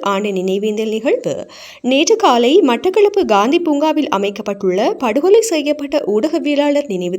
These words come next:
தூபியில் அனுஷ்டிக்கப்பட்டது. இதன்போது படுகொலை செய்யப்பட்ட ஊடகவியலாளர் மானா நிமலராஜன் அவர்களின் திருவுருவ படத்திற்கு மலர் மாலை அணிவிக்கப்பட்டு, தீபச்சுடர் ஏற்றி மலர் அஞ்சலி செலுத்தப்பட்டது.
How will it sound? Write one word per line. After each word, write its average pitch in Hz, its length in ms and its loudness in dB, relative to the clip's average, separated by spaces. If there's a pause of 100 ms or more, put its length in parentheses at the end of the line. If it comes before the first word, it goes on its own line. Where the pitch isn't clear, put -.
தூபியில் 214 500 -2
அனுஷ்டிக்கப்பட்டது. 175 840 -4 (840)
இதன்போது 220 600 2
படுகொலை 240 440 2
செய்யப்பட்ட 233 540 -4 (140)
ஊடகவியலாளர் 190 840 0
மானா 233 360 0
நிமலராஜன் 349 720 0
அவர்களின் 202 540 -2
திருவுருவ 226 400 -2
படத்திற்கு 233 600 -4 (520)
மலர் 294 340 4
மாலை 403 320 4
அணிவிக்கப்பட்டு, 202 800 -2 (160)
தீபச்சுடர் 349 580 0
ஏற்றி 185 460 -2
மலர் 226 380 0
அஞ்சலி 262 400 2
செலுத்தப்பட்டது. 165 760 -4